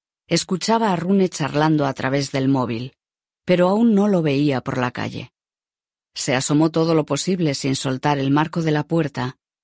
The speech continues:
y lo buscó entre los turistas con la mirada. Los residentes de la ciudad andaban a un paso más rápido, avanzaban haciendo zigzag entre los imprevisibles visitantes que, sin previo aviso,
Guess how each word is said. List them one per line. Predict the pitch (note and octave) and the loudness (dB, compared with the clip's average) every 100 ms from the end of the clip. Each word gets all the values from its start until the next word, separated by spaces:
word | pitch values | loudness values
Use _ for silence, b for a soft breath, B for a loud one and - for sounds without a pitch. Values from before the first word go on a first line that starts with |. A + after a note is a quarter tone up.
| - | -4
y | F3+ | 0
lo | F3 E3 | 2 0
buscó | F3 - G#3+ | -4 -4 -2
entre | A3 G#3 E3+ | 0 0 0
los | D3+ C#3+ | 0 -2
turistas | - C#3+ E3 - D#3+ - | -2 -2 -2 -2 -4 -2
con | D3+ | -2
la | C#3 | 0
mirada. | C3 A#2+ F2+ - - _ _ _ _ _ _ _ _ _ - | 0 -2 -6 -10 -16 _ _ _ _ _ _ _ _ _ -2
Los | D3 C#3 | 0 0
residentes | C#3 - C#3 D3+ D#3 D3+ | -2 -2 2 2 2 0
de | D3+ | 0
la | C#3+ | 0
ciudad | - C#3 D3 E3+ - _ _ | -2 -2 -2 -2 -6 _ _
andaban | - C3+ C#3 C#3+ C#3+ | -2 0 2 2 2
a | |
un | C3+ C#3 | 0 0
paso | C3 - C3 | 0 0 -2
más | B2+ | -2
rápido, | C#3+ C#3+ B2+ A2+ B2 _ _ _ - | -2 -4 -6 -8 -10 _ _ _ -4
avanzaban | E3+ F#3+ F#3+ B3 A3+ F#3 | 0 0 0 -2 2 2
haciendo | D3 - F3+ F#3 E3 | 0 0 0 2 0
zigzag | D#3 D#3+ - - D#3+ E3+ C#3+ | -2 -4 -6 -2 -2 -2 -4
entre | A#2+ C3 | -4 -2
los | A#2 C3 D3 | -4 -2 0
imprevisibles | C#3+ B2+ B2 B2+ E3+ D3+ C3+ D3 | 0 -2 -4 0 0 0 -2 -4
visitantes | C#3 B2 - D#3 C#3+ B2 B2+ - | -6 -4 0 0 0 -2 -6 -4
que, | E3 C3+ - _ _ _ | -2 -4 -6 _ _ _
sin | - - E3 | -8 -2 0
previo | G3 A3+ F3+ D3 | 0 0 0 0
aviso, | C3+ C#3 - C3 | -2 -4 -4 -8